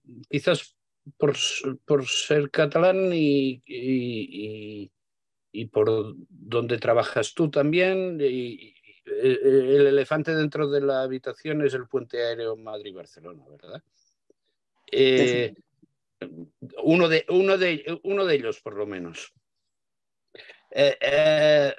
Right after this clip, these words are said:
Speaker 1: creo que no hay que perder de vista que efectivamente la descarbonización de los, eh, combustibles para el transporte aéreo,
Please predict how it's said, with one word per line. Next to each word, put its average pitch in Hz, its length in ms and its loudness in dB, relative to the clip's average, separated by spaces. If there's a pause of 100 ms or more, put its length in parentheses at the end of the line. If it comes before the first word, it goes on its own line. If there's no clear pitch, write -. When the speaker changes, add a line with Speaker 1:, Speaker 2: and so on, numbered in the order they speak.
(540)
Speaker 1:
creo 180 460 2
que 180 160 2
no 170 180 2
hay 185 160 0
que 190 140 -2
perder 143 460 -2
de 117 140 -10
vista 185 380 -4
que 160 80 -4
efectivamente 175 1080 -2 (140)
la 147 180 0
descarbonización 143 1300 -4 (300)
de 135 680 0 (100)
los, 135 1040 -2 (100)
eh, 127 480 -4
combustibles 135 960 -2
para 127 180 -4
el 123 60 -6
transporte 131 520 -6
aéreo, 202 360 2